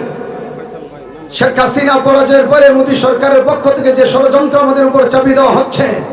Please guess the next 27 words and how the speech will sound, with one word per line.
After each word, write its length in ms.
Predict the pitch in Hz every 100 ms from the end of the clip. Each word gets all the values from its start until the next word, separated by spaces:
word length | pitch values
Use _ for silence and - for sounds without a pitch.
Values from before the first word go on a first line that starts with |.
| - - - -
কখনো 340 | 254 262 285 269
কখনো 280 | 277 285 277
আমার 240 | 262 254
দেশকে 300 | 226 277 269
গ্রাস 320 | 262 254 254 -
করার 260 | 269 262 214 - - - - -
দুঃসাহস 520 | 190 262 262 240 277 208
দেখাচ্ছে। 640 | 277 262 277 - 262 196 - - - - - -
একটি 240 | 240 269
পরিষ্কার 580 | 247 277 277 - 285 262
বার্তা 360 | 277 277 277
এখান 280 | 262 294 302
থেকে 320 | 294 285 302 285 - - - - -
ভারতীয় 380 | - 277 285 285
আগ্রাসনের 520 | 277 277 269 294 285
বিরুদ্ধে 280 | 262 277 277
আমরা 200 | 302 285
দিতে 280 | 277 285 277
চাই। 340 | 294 302 277 - - - - - 233
মিস্টার 400 | 269 - 285 277
মোদিজি, 600 | 285 302 311 330 311 - - - - -
আপনি 300 | 247 277 285
আপনার 280 | 277 277 277
রাষ্ট্র 300 | 277 285 294
নিয়ে 160 | 285 277
চিন্তা 280 | 285 277
করেন, 300 | 277 285 285